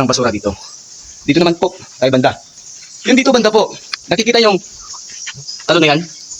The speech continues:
Ang sabi po ng matatanda dati, dito po daw, ikaw maghihiling kung anong gusto mong hiling. Dapat po, galing sa yung, sa yung kagipusoon, open heart. Yan po,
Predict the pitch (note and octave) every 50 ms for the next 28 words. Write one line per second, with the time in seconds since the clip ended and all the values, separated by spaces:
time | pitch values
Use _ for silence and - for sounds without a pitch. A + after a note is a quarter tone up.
0 | - - - E3 - F#3+ F#3 F3 F3 F3 E3+ D#3+ D#3+ D#3+ D#3+ D#3 D#3 D3+ E3+ D3+
1 | D#3 D3+ D#3 - - - D3+ E3 F3 D3+ - F#3+ D#3 E3+ F#3 E3+ C#3+ - - -
2 | - - - - E3+ D#3+ D3+ D3+ D#3 D3+ C#3 - - E3 E3+ E3 C#3+ D#3+ C#3+ C3
3 | - C3+ C#3 C#3 C3 - D#3 C#3+ C#3 C#3 C#3 C3 C#3 - - D#3 - - C3 B2
4 | B2+ - - - - - - - - D#3 F3+ G3 G3+ G3+ - F3 F3 F3+ F#3 G#3
5 | G3 - - - - - - - - - - - - - - - - - - -
6 | - - - - - - - - - - - - - - - - - - - -
7 | - - F3 F3+ F#3 F#3+ F#3+ F#3 F3 D3+ - - - - D#3 E3 - F3+ - -
8 | B2 C3 D3 D3+ C#3+ C#3 - - - C#3 E3 D3+ D3 D3 E3 E3 - - - -
9 | - - - C3 A#2 B2 C3+ C3 C3